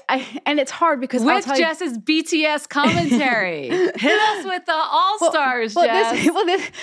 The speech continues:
Speaker 1: well, this is what's hard, 'cause also, like, so many of the, just, uh, okay, so many of the, so many of the products are from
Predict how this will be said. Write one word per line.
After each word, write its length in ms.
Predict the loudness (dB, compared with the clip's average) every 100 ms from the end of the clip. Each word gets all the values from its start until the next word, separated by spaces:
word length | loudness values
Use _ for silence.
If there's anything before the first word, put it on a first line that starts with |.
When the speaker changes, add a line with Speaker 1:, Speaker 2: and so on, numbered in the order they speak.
| -8
Speaker 1:
well, 120 | -2 0
this 140 | 2
is 100 | 0
what's 140 | -2
hard, 240 | -2 -2 -2
'cause 100 | -2
also, 340 | -2 -4 -4
like, 240 | -2 -2 -4 _ -20 -10
so 280 | -4 -2
many 220 | 0 0 -2
of 140 | 0
the, 300 | -2 -2 -6 _ _ _ _ _ _ _
just, 180 | -6 -4 -2
uh, 140 | -4
okay, 300 | -4 -8 -10 _ _ -8
so 200 | -4 -2
many 180 | 0 0
of 100 | 0
the, 240 | -2 -2 _ -10
so 160 | -8 -4
many 160 | -4
of 80 | -4
the 80 | -6
products 680 | -10 -6 -4 -4 -6 -8 -12 _ _ _ _ -4
are 140 | -2 -2
from 500 | -6 -2 -2 -2